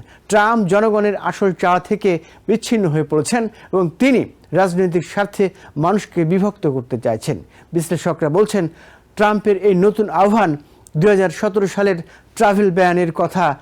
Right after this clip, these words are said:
স্মরণ করিয়ে দেয়, যা মুসলিম প্রধান কয়েকটি দেশকে টার্গেট করা হয়েছিল। এছাড়া পরিবার ভিত্তিক ভিসা বন্ধ করা এবং আইনি অভিবাসন সীমিত করার তার দুই হাজার আঠারো সালের প্রচেষ্টা আবার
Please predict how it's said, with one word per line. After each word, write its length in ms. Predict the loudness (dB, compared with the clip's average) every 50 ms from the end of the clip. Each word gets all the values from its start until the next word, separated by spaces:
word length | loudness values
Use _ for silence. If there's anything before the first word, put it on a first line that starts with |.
| -14 -20 -20 _
স্মরণ 380 | -10 -4 0 2 2 2 2 0
করিয়ে 240 | 0 0 0 0 2
দেয়, 340 | 2 2 2 2 0 -2 -4
যা 280 | 0 0 2 2 0 -2 -8 -18 -10 -2
মুসলিম 380 | 0 0 0 0 2 0 0 0
প্রধান 360 | 0 0 0 0 0 0 -2
কয়েকটি 500 | 0 0 0 0 0 -2 -2 0 0 2
দেশকে 440 | 2 2 2 0 0 -2 -2 -2 -2 -4 -8 -20 -14 -6 -2
টার্গেট 380 | 0 0 2 2 0 0 -2
করা 180 | -2 -2 -2 -2
হয়েছিল। 420 | -2 -4 -4 -6 -6 -4 -4 -2
এছাড়া 360 | -2 -2 0 2 2 2 2 0 -4 -12 -20 -20 -20 -8 _
পরিবার 360 | 2 4 4 4 4 2 2 2
ভিত্তিক 400 | 0 0 -2 0 -2 -2 0 2
ভিসা 360 | 0 0 2 2 2 2 0 -2 -8 -20 -10 -2
বন্ধ 300 | 0 0 2 2 2 0
করা 300 | 0 0 0 0 0 0
এবং 260 | 0 0 0 0 -2 -4 -8 -16 -20 -14 -8
আইনি 360 | -4 0 2 2 4 4 4
অভিবাসন 500 | 4 4 4 4 2 2 0 0 -2 -2
সীমিত 340 | 0 0 0 0 2 0 -2
করার 300 | -2 0 0 0 0 0 -2 -6 _ _ _ _ _ _ -2
তার 200 | 0 0 0 0 -2 -10 -20 -20 -12 -4 0
দুই 120 | 2 2
হাজার 180 | 2 2 0 -2
আঠারো 360 | -2 -4 -4 -2 0 0 0
সালের 240 | 0 0 0 0 0
প্রচেষ্টা 540 | -2 -4 -2 -2 -4 -4 -2 -2 -4 -4 -2
আবার 300 | 0 0 2 2 2 0